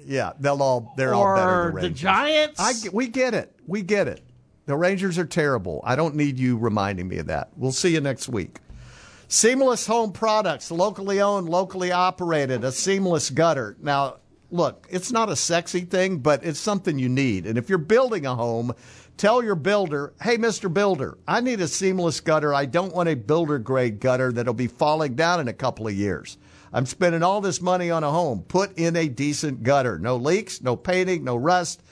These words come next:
Speaker 1: Heavy gauge aluminum, five and six inches, plus patio covers, screen enclosures." Stoney and Chandra have it going. You need to go online, or you can call them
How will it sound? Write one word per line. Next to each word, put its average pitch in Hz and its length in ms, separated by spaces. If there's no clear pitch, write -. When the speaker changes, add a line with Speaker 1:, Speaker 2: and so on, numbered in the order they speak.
Speaker 1:
Heavy 247 300
gauge 175 360
aluminum, 147 540
five 160 420
and 117 220
six - 380
inches, 107 420
plus 120 300
patio 165 480
covers, 151 480
screen 175 340
enclosures." 139 840
Stoney 240 380
and 139 120
Chandra 156 420
have 135 140
it 95 160
going. 107 380
You 147 140
need 190 300
to 131 400
go 147 300
online, 151 800
or 147 200
you 139 160
can 165 240
call 156 400
them 127 320